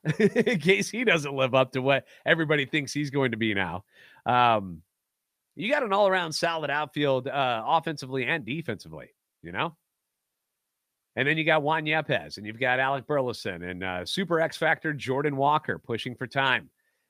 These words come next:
More and more I read about stuff, people expect Jordan Walker on this team, maybe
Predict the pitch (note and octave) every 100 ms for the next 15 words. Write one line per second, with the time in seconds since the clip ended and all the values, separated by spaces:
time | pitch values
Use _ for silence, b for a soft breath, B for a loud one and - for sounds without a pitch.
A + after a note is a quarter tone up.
0 | _ _ A#2 E3 B3+ B3+ A3 A3+ G#3 F3+
1 | A3 G#3+ G#3 - A3+ G#3 - A3 C#4 -
2 | G#3 D#3 E3 D#3 C#3 C#3+ C#3+ B2+ A#2 G2
3 | F2+ - C#3 G2 E2 - - A#2+ C#3+ E3+
4 | F#3